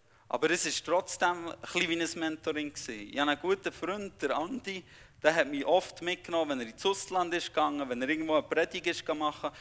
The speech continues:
und hat mir mega viel beigebracht, so beim Thema Heilung und Prophetie. Und ich habe wirklich viel von ihm Spannendes dürfen lernen. Bei ihm dankbar, dass, ich, dass er mit mir so unterwegs war, dass er mich mitgenommen hat. Ohne ihn würde ich heute absolut nicht da stehen,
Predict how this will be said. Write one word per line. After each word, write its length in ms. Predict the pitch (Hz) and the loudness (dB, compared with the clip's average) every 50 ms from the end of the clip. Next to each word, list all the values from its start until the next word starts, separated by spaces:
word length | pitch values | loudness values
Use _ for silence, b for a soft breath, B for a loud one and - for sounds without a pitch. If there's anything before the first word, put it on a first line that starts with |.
| B B B - | B B B -8
und 80 | - | -2
hat 100 | 143 131 | -2 -2
mir 100 | 131 131 | 0 -2
mega 280 | 139 160 185 196 180 170 | -2 -2 0 0 0 0
viel 200 | - - 175 175 | 2 0 0 -2
beigebracht, 540 | 175 - 127 - - - 160 151 143 - - | -2 -8 -16 -12 -4 -2 0 0 0 -4 -4
so 140 | - 151 | -6 -6
beim 260 | 135 127 127 120 113 - - | -4 -4 -6 -8 -8 -8 -2
Thema 360 | - 147 143 139 127 117 113 | 0 0 2 2 0 -4 0
Heilung 420 | 135 151 160 165 165 156 151 151 135 | 2 2 2 2 0 -2 -4 -6 -6
und 200 | 139 120 117 - | -6 -10 -8 -8
Prophetie. 640 | - 110 - - - - - - 147 160 165 160 B B B B B B - | -10 -10 -8 -8 -10 -10 -8 -8 -8 -8 -8 -12 B B B B B B -14
Und 100 | 123 120 | -4 4
ich 80 | 131 | 6
habe 200 | 131 127 120 120 | 6 6 6 4
wirklich 520 | 160 156 - - - 156 160 165 165 151 - | 0 -6 -6 -8 -2 -2 -2 -2 -2 -8 -6
viel 300 | - 160 156 156 147 - - - | -6 -6 -6 -6 -8 -12 -16 -18
von 180 | - - - 131 | -18 -10 -6 -4
ihm 240 | 143 151 151 147 139 | -4 -4 -4 -6 -6
Spannendes 640 | - - - - 143 147 151 156 156 147 - - | -8 -8 -4 -2 -2 -2 -2 -4 -6 -6 -6 -4
dürfen 340 | - 120 113 - - - 113 | -4 -6 -6 -6 -8 -8 -6
lernen. 320 | 120 131 135 131 113 107 - | -4 -2 -2 -2 -2 -4 -8
Bei 80 | - 127 | -8 -8
ihm 340 | - 135 143 147 147 135 - - 143 147 156 156 147 - | -8 -6 -6 -6 -6 -8 -6 -4 -4 -4 -2 -4 -2 0
dankbar, 580 | 147 147 143 147 - - - - 139 135 135 - B B B B B B B B _ - | 0 0 0 -2 -8 -8 -2 -2 0 0 -2 -6 B B B B B B B B _ -10
dass, 200 | 123 113 - - | -4 -4 -4 -4
ich, 260 | 117 117 110 107 110 _ _ - - | -4 -8 -12 -16 -20 _ _ -14 -8
dass 140 | 123 - | -4 2
er 160 | 143 139 143 156 | 4 4 4 4
mit 160 | 156 151 - | 2 -2 -4
mir 160 | 147 151 151 | -4 -4 -4
so 160 | - - 165 | -2 -2 -2
unterwegs 520 | 156 139 131 120 117 143 170 175 - - - | -2 -2 -4 -2 0 0 0 0 0 -4 -6
war, 280 | 151 - - - 156 | -4 -4 -4 -4 -4
dass 140 | 135 - - | -4 -4 -6
er 60 | 127 | -6
mich 140 | 117 117 117 | -6 -8 -6
mitgenommen 640 | 127 156 156 - - 151 143 - - - 135 - 123 | -6 -8 -8 -6 -6 -8 -8 -8 -10 -12 -12 -10 -8
hat. 80 | - | -8
Ohne 340 | - 143 151 151 151 160 160 | -6 -2 -2 0 -2 -2 -2
ihn 220 | 160 156 156 151 143 B B B B B B | -4 -4 -4 -6 -6 B B B B B B
würde 200 | - 123 120 123 | -10 -8 -8 -8
ich 80 | 131 135 | -6 -6
heute 240 | 160 160 160 - 143 | -6 -6 -2 -2 -2
absolut 420 | 147 - - - 147 139 143 139 | -2 -2 -6 -8 -6 -6 -6 -6
nicht 200 | - 147 139 - | -6 -8 -6 -4
da 180 | - 135 135 139 | -4 -4 -4 -4
stehen, 320 | - - - 147 135 131 | -8 -6 -6 -4 -4 -4